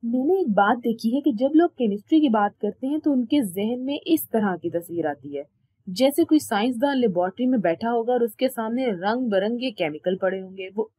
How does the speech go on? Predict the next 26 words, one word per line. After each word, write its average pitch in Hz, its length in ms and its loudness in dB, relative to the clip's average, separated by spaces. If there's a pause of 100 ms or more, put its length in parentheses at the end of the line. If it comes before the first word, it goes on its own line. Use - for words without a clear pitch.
एक 285 200 2
केमिकल 277 440 -2
दूसरे 214 340 -2
में 262 100 -4
मिलाकर 214 440 -2
कोई 277 200 0
नई 214 320 -2
चीज 220 280 0
इजाद 165 300 0
करने 160 280 -4
की 160 140 -12
कोशिश 151 340 -4
कर 151 180 -8
रहा 139 120 -6
होगा, 135 360 -8 (640)
या 196 340 4
फिर 320 160 2
उन्हें 311 180 2
लगता 277 280 -2
है 277 80 -2
कि 269 120 -4
कोई 269 200 0 (140)
बहुत 180 340 -2
बड़े-बड़े 208 460 4
मॉलिक्यूल्स 185 680 -4
होंगे 208 340 0